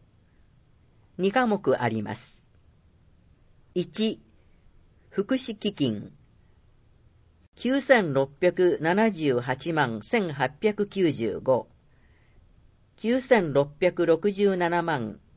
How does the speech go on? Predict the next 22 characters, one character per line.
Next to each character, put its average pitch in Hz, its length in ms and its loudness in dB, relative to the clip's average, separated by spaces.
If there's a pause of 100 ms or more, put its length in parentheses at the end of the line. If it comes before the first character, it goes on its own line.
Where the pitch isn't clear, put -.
九 233 260 -2
千 180 320 0
百 143 160 -4 (120)
六 147 260 0
十 175 280 -2
三。 143 420 -6 (1300)
十 240 300 0
万 160 480 0
二 147 180 -6
千 185 300 -2
七 - 0 -
百 170 440 -2
三 151 340 -6
十 107 280 -6
二。 123 280 -8 (1800)
二、 165 280 -4 (880)
災 233 380 2
害 220 260 4
対 202 240 0
策 196 300 -2
基 175 160 -8
金、 - 360 -8